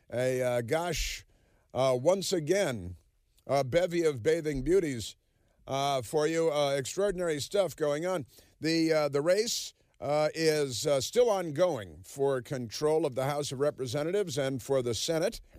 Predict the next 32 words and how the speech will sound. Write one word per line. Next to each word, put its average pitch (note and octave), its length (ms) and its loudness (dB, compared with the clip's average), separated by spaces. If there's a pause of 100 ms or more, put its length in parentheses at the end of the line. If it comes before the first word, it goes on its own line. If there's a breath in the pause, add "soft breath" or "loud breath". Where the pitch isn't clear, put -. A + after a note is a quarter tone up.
(440 loud breath)
Uh, C#3+ 300 4
the C#3+ 180 0
two G#3 280 2
houses E3+ 420 0
of C3 140 -6
Congress, F3 540 -4
the B2+ 140 2
upper C#3 280 2
house C#3+ 280 0
and C3+ 100 0
the B2+ 60 0
lower D3+ 240 2
house. B2 220 0 (580 soft breath)
And, D#3+ 480 0
uh, D3+ 240 4
the, D3 360 -2 (480)
the C#3+ 100 4
Republicans, E3 840 0
uh, E3 200 2
are D#3+ 260 0
on A3+ 260 -6
track, F#3+ 600 -2
as C#3+ 200 -4
I D3 200 2
was, C3 280 -2
uh, C#3 140 0
saying F#3+ 300 -2
yesterday D#3 400 0
and C3+ 120 -2
on, C3+ 240 -4
uh, B2+ 140 -2
departure. C#3 640 -2